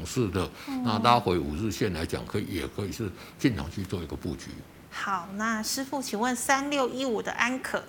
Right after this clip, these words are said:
Speaker 1: 好，三六一五的一个安可来讲，你看它这个股价是怎么样？其实这个底部来讲就稍微差一点，
Speaker 2: 嗯。
Speaker 1: 虽然有慢慢组成一个底部，但是它上档套牢的一个筹码就来得比较高，
Speaker 2: 是。
Speaker 1: 所以它第一个要克服的就是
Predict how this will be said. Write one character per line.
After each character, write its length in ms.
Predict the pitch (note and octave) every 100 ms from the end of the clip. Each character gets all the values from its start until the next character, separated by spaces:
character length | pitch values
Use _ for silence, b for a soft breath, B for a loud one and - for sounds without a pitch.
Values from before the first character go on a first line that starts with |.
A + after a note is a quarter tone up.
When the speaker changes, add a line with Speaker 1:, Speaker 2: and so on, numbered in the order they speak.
| -
Speaker 1:
好， 180 | F#2 C#3
三 180 | - G3
六 140 | F#3+
一 160 | F3+ F#3
五 120 | D3
的 120 | A2
一 60 | C#3+
个 80 | -
安 220 | C3 C#3
可 160 | B2+ F2
来 140 | A2+
讲， 140 | G#2
你 80 | E2
看 120 | A2
它 80 | D3
这 80 | D3
个 100 | C3
股 180 | - -
价 120 | C3+
是 200 | G#2 A2+
怎 140 | G2
么 80 | C#2+
样？ 100 | - - B B B B -
其 140 | D3+
实 180 | D#3 A#2+
这 140 | F#2+ E3+
个 440 | B2+ A#2 G#2+ F#2+ -
底 120 | G2+
部 240 | F2 D3
来 120 | B2 A2+
讲 200 | G2+ F2
就 100 | A2
稍 220 | - G#2+
微 140 | G2
差 280 | E2+ - F#2
一 60 | G#2
点， 200 | F#2+ - -
Speaker 2:
嗯。 280 | C4 B3+ A#3
Speaker 1:
虽 160 | F3
然 160 | F3 A#2+
有 80 | A2
慢 180 | C#3+
慢 120 | C3+ B2
组 160 | A#2
成 160 | A2+ G2+
一 40 |
个 120 | G2 G#2+
底 200 | D#2 C2
部， 220 | C#3 A2 B B B B B
但 140 | D3+
是 140 | D3 D3
它 140 | C3
上 400 | C3 - G3 A#2
档 220 | E2 C2+ B1+
套 240 | C#3+ G2+
牢 180 | C2+ B1+
的 60 |
一 40 | F2+
个 100 | F2+
筹 200 | - D2
码 160 | D2+ -
就 140 | G#2+
来 120 | D2
得 80 | D2
比 160 | D2 C2+
较 180 | - -
高， 240 | - E2+ D2+ B B
Speaker 2:
是。 180 | - A#3
Speaker 1:
所 120 | D#3
以 60 | D#3
它 120 | D#3+ -
第 160 | E3+ D3+
一 60 |
个 140 | D3 B2+
要 140 | C3+
克 240 | - D3+ G#2+
服 180 | E2+ D2
的 120 | F2+
就 160 | G2+
是 140 | G2+